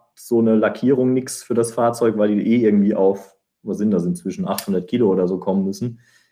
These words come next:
was eine ganze Menge ist. Bei uns gab's kein Mindestgewicht, das heißt quasi jedes Gramm zu viel und jedes, jeder Schluck Wasser, den der Fahrer an dem Tag getrunken hat, war im Prinzip <laughs>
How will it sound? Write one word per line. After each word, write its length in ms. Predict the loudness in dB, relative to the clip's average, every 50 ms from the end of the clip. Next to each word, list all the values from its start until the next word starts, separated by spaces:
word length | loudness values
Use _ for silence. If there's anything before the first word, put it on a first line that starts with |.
| _ _ -6
was 140 | -4 -2
eine 80 | 0 2
ganze 240 | 2 2 2 2 2
Menge 260 | 2 2 2 2 2
ist. 320 | 2 2 0 -2 -6 -16 _ _ _ _ -20 -20 _ _ 2
Bei 80 | 2
uns 200 | 4 4 2 2
gab's 240 | 2 2 2 2 0
kein 200 | 0 0 2 2
Mindestgewicht, 640 | 4 4 2 2 0 -2 -2 -2 0 0 0 -2 -6
das 140 | -6 -2 0
heißt 220 | 0 0 0 -2
quasi 260 | -2 0 2 2 2
jedes 340 | 2 2 2 0 0 -2 -6
Gramm 260 | -4 -2 0 0 0
zu 120 | 0 -2 -4
viel 360 | -6 -6 -4 0 0 0 2
und 180 | 2 2 4 4
jedes, 600 | 4 4 4 2 2 0 -2 -6 -6 -10 -12 -16 -20 _ _ _ _ _ _ _
jeder 220 | 0 2 2 2 2
Schluck 280 | 2 0 0 0 2
Wasser, 320 | 2 2 2 2 2 2 2
den 200 | 2 2 2 2
der 260 | 2 2 2 2 0
Fahrer 440 | 0 0 0 2 2 4 4 2 2
an 60 | 2
dem 140 | 2 0 0
Tag 260 | 0 -2 -2 -2 -2
getrunken 480 | -4 -6 -4 -4 -4 -4 -4 -6 -6 -4
hat, 180 | -4 -4 -2
war 140 | -2 0 0
im 120 | 0 -2
Prinzip 520 | -4 -4 -4 -4 -2 0 0 0 0 0 0 0
<laughs> 400 | 2 2 2 0 -2 -6 -8 -8